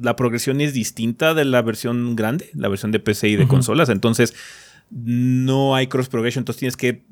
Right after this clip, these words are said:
Speaker 1: ir desbloqueando cosas. Hay un héroe exclusivo ahorita, cositas así. Entonces, eh, si les gusta Apex y quieren como que jugarlo on the go, igual y les gusta así como para entretenerse en la uni o algo así en sus, en sus momentos, eh, leves, la versión móvil está bien.
Speaker 2: Y pues, gracias por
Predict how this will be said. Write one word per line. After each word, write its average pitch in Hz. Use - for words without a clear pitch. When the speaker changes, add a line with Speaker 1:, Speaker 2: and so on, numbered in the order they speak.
Speaker 1:
ir 120
desbloqueando 113
cosas. 131
Hay 113
un 107
héroe 107
exclusivo 101
ahorita, 113
cositas 110
así. 131
Entonces, 127
eh, 156
si 139
les 139
gusta 165
Apex 170
y 110
quieren 135
como 117
que -
jugarlo 120
on 127
the 101
go, 160
igual 120
y -
les 101
gusta 104
así -
como 117
para 104
entretenerse 98
en 101
la 87
uni 131
o 113
algo 113
así 113
en 113
sus, -
en -
sus 101
momentos, 107
eh, 98
leves, 156
la 120
versión 147
móvil 190
está 131
bien. 104
Speaker 2:
Y 131
pues, 117
gracias 139
por 110